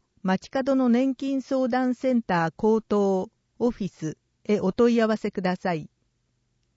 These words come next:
問い合わせ先、区民課年金係、電話三六四七一一三一、ファックス三六四七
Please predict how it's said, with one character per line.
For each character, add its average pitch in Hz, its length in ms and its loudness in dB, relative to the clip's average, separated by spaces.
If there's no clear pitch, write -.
問 277 220 -2
い 285 60 0
合 269 60 2
わ 262 100 0
せ 247 160 -6
先、 208 460 -6
区 240 140 0
民 269 320 2
課 240 260 -2
年 247 300 2
金 262 260 -2
係、 175 480 -2
電 247 320 2
話 214 240 -2
三 277 340 -2
六 262 240 -2
四 202 300 2
七 170 340 0
一 262 380 -4
一 226 140 -8
三 196 380 2
一、 170 340 -6
フ 165 60 -4
ァ 165 40 0
ッ - 40 -12
ク - 80 -18
ス - 280 -6
三 277 340 -2
六 240 260 -2
四 190 280 2
七 170 340 -2